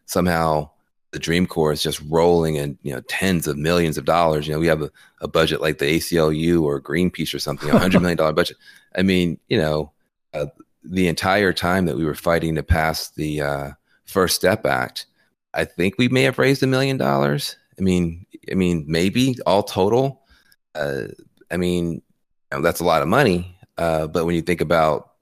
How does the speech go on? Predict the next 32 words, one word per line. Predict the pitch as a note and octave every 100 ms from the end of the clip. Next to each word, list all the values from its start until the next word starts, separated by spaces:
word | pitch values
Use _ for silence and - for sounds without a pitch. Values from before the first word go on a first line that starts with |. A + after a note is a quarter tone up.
| _ _
<laughs> | _ -
what | A2+ A2+
we | C3+
pulled | - A2 F2+
off, | G2 G#2+ F2 - - - - _
uh, | - D2+ D2 D2+ -
working | E2+ -
with | D#2
our | D#2 D#2
allies | D2+ D2 D2+ D#2+ D#2
and, | D2+ D2+ -
and | D2+
stuff | D2+ D#2
like | D2+ D2
that, | E2 E2 - _ _ _ _ -
um, | D2+ D2 C#2+ D2 - _ _
I | F2
mean, | E2+ D#2+ - E2
not | E2 E2
that | D#2
much | D#2+ -
money | D#2+ D#2 D#2 D2+
at | C#2+
all, | F#2+ D2 D2+ C2+ -
like, | D2+ -
l-, | - - - - _ _
you | D#2+
know, | B1 -
a | -
fraction | - E2+ E2 E2+
of | D2 C#2
a | C2+